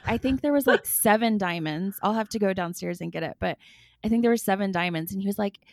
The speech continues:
Speaker 1: "Babe, it's, it's a diamond for every year that we'll date before we get married." Or he said something like that. And I was just like, "Again, <laughs> you ass." <laughs>
Speaker 2: Yeah.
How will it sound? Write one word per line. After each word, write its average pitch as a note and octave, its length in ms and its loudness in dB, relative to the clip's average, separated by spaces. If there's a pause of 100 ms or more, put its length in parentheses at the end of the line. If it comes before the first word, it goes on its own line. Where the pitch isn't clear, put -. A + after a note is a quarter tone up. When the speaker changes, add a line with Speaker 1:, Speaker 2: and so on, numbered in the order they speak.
(360)
Speaker 1:
"Babe, C#4 400 -2
it's, - 320 -8
it's B3 180 -6
a C4 60 0
diamond B3 420 -2
for A3+ 100 -8
every A3+ 260 -4
year A3+ 220 -4
that G3 200 -8
we'll G#3 160 -4
date G3 380 -6 (140)
before G3 240 -4
we G3 140 0
get F#3+ 120 -6
married." G#3 360 0
Or E3 60 -2
he F3 100 -4
said A3 220 -6
something G3 260 -2
like F3 240 -6
that. E3 260 -2
And F#3 120 -4
I F3 100 0
was F3+ 160 -2
just F3+ 200 -6
like, E3+ 260 -6 (680)
"Again, F3 480 -6 (160)
<laughs> - 160 -18
you B3+ 140 4
ass." D3+ 400 -4
<laughs> - 40 -14 (520)
Speaker 2:
Yeah. B3 400 0